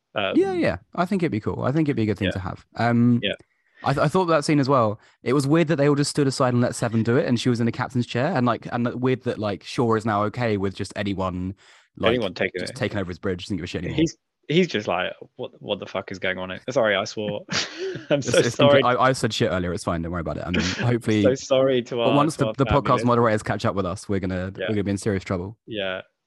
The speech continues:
Speaker 1: but the,
Speaker 2: Um,
Speaker 1: but the, so, so, but then at the end of this ep-, at the end of this scene, basically they discover that through, uh, Seven doing a bit of a ruse and talking about time that wasn't,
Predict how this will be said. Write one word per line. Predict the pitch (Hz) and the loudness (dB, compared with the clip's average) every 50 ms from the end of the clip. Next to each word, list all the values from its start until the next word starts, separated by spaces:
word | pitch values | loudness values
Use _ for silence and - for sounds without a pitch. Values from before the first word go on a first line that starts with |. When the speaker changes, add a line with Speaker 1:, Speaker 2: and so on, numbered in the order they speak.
| _ _ - | _ _ 4
Speaker 1:
but | 160 170 175 | 4 4 4
the, | 202 | 4
Speaker 2:
Um, | 196 180 | 2 4
Speaker 1:
but | 214 202 | 2 4
the, | 202 226 220 214 | 4 4 2 2
so, | - - 185 180 | 2 4 4 4
so, | 170 - 180 165 156 - - - _ - | 4 2 0 0 0 -2 -10 -14 _ 4
but | 160 156 | 6 8
then | 165 185 190 196 | 8 8 6 4
at | 190 175 156 151 147 | 2 2 2 2 4
the | 160 165 | 6 4
end | 170 165 | 4 4
of | 147 | 2
this | 143 - | -2 -2
ep-, | 139 131 131 131 | -2 -2 -2 -4
at | 131 127 | -6 -2
the | 139 139 | 0 0
end | 143 143 | 2 2
of | 123 | 0
this | 117 117 113 - | -4 -4 -6 -6
scene, | - 110 98 92 87 85 90 98 117 - - | -8 -8 -8 -8 -10 -12 -14 -16 -10 -4 -2
basically | 110 104 101 107 - 104 | -2 -2 -2 -4 -8 -6
they | 98 98 101 | -4 -4 -4
discover | 95 107 104 - - 101 92 101 92 | -4 -6 -6 -4 -4 -6 -6 -6 -6
that | 101 98 95 - _ _ _ _ _ _ _ _ _ _ _ _ _ _ _ _ _ _ - | -4 -4 -4 -6 _ _ _ _ _ _ _ _ _ _ _ _ _ _ _ _ _ _ -8
through, | - 135 127 123 120 120 117 113 113 110 110 110 | -2 2 4 6 6 6 4 2 0 -2 -2 -4
uh, | 107 - 110 104 101 101 98 92 98 113 - | -4 -4 -2 -2 -4 -4 -6 -8 -12 -18 -20
Seven | _ - - - 123 113 101 107 104 101 101 101 98 95 92 92 95 _ _ _ _ _ _ _ _ _ _ _ _ _ _ _ _ _ _ _ _ _ _ _ | _ -12 -4 -2 -2 -2 -2 -2 -6 -6 -6 -8 -10 -12 -14 -16 -18 _ _ _ _ _ _ _ _ _ _ _ _ _ _ _ _ _ _ _ _ _ _ _
doing | - 131 123 117 110 | -6 -4 -4 -2 -2
a | 110 104 | -4 -4
bit | 95 - 113 110 | -2 -2 -2 0
of | 107 104 101 98 101 | 0 -2 -2 -2 -4
a | 101 98 95 | -4 -4 -4
ruse | 95 98 107 113 110 104 101 95 92 92 90 - - | -4 -4 -4 -4 -4 -6 -6 -8 -10 -10 -12 -12 -12
and | 95 95 95 92 92 90 - _ _ - | -12 -10 -10 -10 -12 -14 -16 _ _ -10
talking | 117 101 104 101 | -10 -8 -6 -6
about | 98 98 - - | -6 -6 -6 -6
time | - 127 113 104 101 95 | -6 -6 -6 -6 -6 -6
that | 95 95 - 107 | -8 -10 -10 -8
wasn't, | 107 101 92 98 98 95 | -8 -8 -6 -8 -12 -14